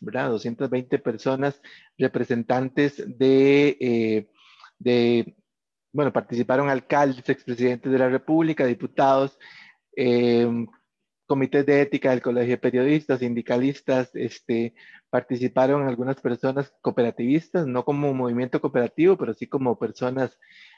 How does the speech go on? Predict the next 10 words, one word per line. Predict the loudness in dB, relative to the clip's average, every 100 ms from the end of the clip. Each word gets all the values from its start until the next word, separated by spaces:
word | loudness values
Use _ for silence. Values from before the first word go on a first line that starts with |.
| _
de | 0
reconocida | 0 0 -4 -2 0 2
trayectoria | 2 0 0 -2 -2 0 0
en | -2
el |
campo | -4 -6 -4 -4
de, | -2 -6
del | -4 -4 -2 -6 -6
movimiento | -6 -4 -6 -6 -6
cooperativo, | -4 -2 0 2 2 2 -6